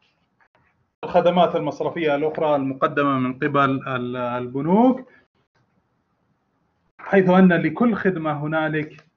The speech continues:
عمولة يتقاضاها ال-، البنك نظير إصداره مثلا للشيكات مثلا،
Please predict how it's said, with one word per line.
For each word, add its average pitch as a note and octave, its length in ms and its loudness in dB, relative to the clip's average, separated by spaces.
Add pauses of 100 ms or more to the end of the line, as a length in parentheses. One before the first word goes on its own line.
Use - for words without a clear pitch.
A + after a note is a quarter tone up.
(1080)
عمولة E3+ 500 4 (460)
يتقاضاها D3+ 1040 0
ال-، C3+ 200 -4
البنك C3 580 -4
نظير D3 580 -2 (440)
إصداره D#3 480 2
مثلا D3+ 380 0
للشيكات C3 2500 -2
مثلا، B2 480 0